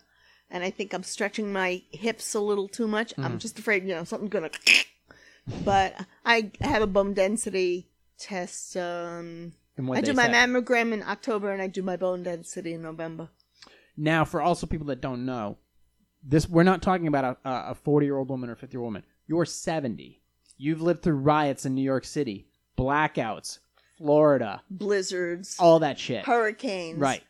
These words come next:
Speaker 2: So you've lived through a lot of traumas in life. You've walked the beat in several locations, all, all over
Speaker 1: Taught
Speaker 2: the East.
Speaker 1: school in New York City, taught school in Florida,
Speaker 2: Right.
Speaker 1: taught school in New Hampshire.
Speaker 2: And you, yeah.
Speaker 1: Yeah.
Speaker 2: And you are as healthy as you were, m-,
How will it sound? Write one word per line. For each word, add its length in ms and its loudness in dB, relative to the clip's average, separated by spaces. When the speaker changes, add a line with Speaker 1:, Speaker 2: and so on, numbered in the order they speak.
Speaker 2:
So 200 -2
you've 240 2
lived 160 4
through 140 4
a 20 4
lot 160 0
of 80 -6
traumas 500 2
in 100 -2
life. 420 -4
You've 240 -10
walked 300 0
the 80 -2
beat 320 -4
in 100 -14
several 380 -8
locations, 760 -8
all, 340 0
all 240 0
over 80 4
Speaker 1:
Taught 140 6
Speaker 2:
the 60 -2
East. 80 -4
Speaker 1:
school 220 2
in 60 -4
New 80 -4
York 180 -2
City, 300 -4
taught 240 -8
school 300 -8
in 80 -14
Florida, 440 -2
Speaker 2:
Right. 240 0
Speaker 1:
taught 220 -8
school 280 -6
in 120 -10
New 120 -8
Hampshire. 540 -4
Speaker 2:
And 200 2
you, 280 0
yeah. 200 0
Speaker 1:
Yeah. 140 -2
Speaker 2:
And 220 -2
you 220 0
are 160 2
as 240 0
healthy 460 -2
as 160 -2
you 100 -6
were, 460 0
m-, 180 -12